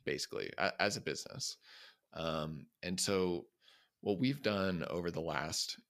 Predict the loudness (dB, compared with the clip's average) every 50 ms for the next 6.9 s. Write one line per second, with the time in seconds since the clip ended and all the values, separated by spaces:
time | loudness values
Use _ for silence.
0 | _ _ _ _ -6 0 2 4 4 4 4 2 2 -2 -4 -6 -8 -14 _ _
1 | _ _ -4 0 0 0 0 0 -2 -2 -4 -6 -6 -8 _ -14 -8 -4 -2 0
2 | 2 4 4 4 4 4 2 0 2 4 4 4 2 2 0 0 0 -2 -2 -6
3 | -8 -10 _ _ _ _ _ _ _ _ _ _ -6 -2 0 0 0 0 0 0
4 | 0 0 -2 -2 -2 -4 -4 -2 0 2 4 4 4 4 2 0 0 0 0 0
5 | 0 0 -2 -4 -2 -2 -2 -2 -2 -2 -2 -2 -2 -4 -4 -4 -4 -4 -4 -4
6 | -4 -4 -6 -6 -6 -6 -6 -4 -4 -4 -4 -4 -6 -8 -6 -8 -8